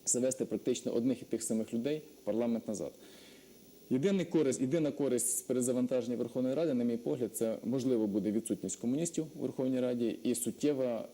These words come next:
е, меншість, і, чи суттєве зменшення кількості регіоналів.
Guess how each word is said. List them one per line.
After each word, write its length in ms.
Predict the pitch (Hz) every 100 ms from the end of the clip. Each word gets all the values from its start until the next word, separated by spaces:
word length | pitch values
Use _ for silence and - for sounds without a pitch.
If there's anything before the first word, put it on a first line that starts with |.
| -
е, 540 | 101 101 98 98 98 101
меншість, 640 | 113 135 139 117 110 -
і, 240 | 92 107 -
чи 160 | - 110
суттєве 640 | - 107 - 127 113 107
зменшення 460 | 101 123 135 - 107
кількості 600 | 117 104 107 - 104 98
регіоналів. 600 | - 113 113 107 85 76